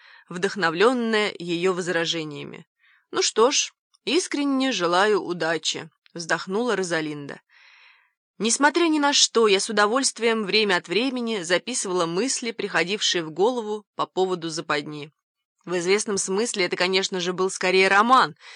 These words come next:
чем детективная история. Мне всегда казалось, что я испортила его, введя в число персонажей Пуаро. Но, привыкнув к тому, что он действует во всех моих книгах,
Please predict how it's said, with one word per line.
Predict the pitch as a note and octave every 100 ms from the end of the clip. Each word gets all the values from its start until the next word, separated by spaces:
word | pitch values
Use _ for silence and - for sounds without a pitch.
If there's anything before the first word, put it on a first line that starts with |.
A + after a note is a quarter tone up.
| -
чем | - F#3+ F3+
детективная | F3 F3+ F#3 - F#3+ E3+ F3
история. | F3 G3 F3 D3 F3+ _ - - -
Мне | F#3+ G#3+
всегда | G3+ G3+ G#3
казалось, | G3+ F#3+ F3 G#3+ A3 G3+
что | - -
я | F#3 F#3+ F3+
испортила | - - C4+ - E3+
его, | E3+ D#3 D3+ D3+ _ _
введя | F3 F3 G3 F#3
в | F3+
число | - F3+ F#3 F3+
персонажей | F3+ - E3+ F3+ F3+ E3 E3 _ _ -
Пуаро. | F#3+ F#3+ F#3 D#3 - _ _ _ _ -
Но, | B3 G4
привыкнув | C4+ A#3+ C4+ A#3 -
к |
тому, | - F3 F#3+ B3+
что | - F#3+
он | G3 F3
действует | A3 A3+ F#3+ E3+
во | F3
всех | E3+ - A#3
моих | F#3 D#3+ E3+
книгах, | - A#3+ D4+ B3+